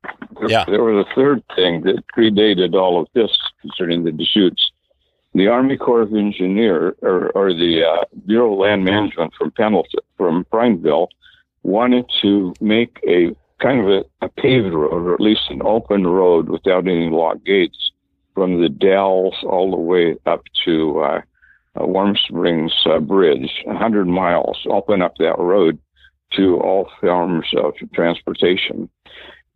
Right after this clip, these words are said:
Speaker 1: And, uh, so they had, they published the, uh, hundred-page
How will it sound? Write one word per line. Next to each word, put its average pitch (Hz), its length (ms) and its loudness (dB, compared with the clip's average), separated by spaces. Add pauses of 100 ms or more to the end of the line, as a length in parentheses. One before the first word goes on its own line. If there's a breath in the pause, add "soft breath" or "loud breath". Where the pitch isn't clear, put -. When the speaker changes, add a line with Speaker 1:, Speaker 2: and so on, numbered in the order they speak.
(180)
Speaker 1:
And, 98 400 0
uh, 98 280 0 (840)
so 110 340 2 (160)
they 110 240 4
had, 107 320 0
they 87 160 -2
published 120 640 -4 (260)
the, 82 340 0
uh, 73 380 0
hundred-page 104 840 0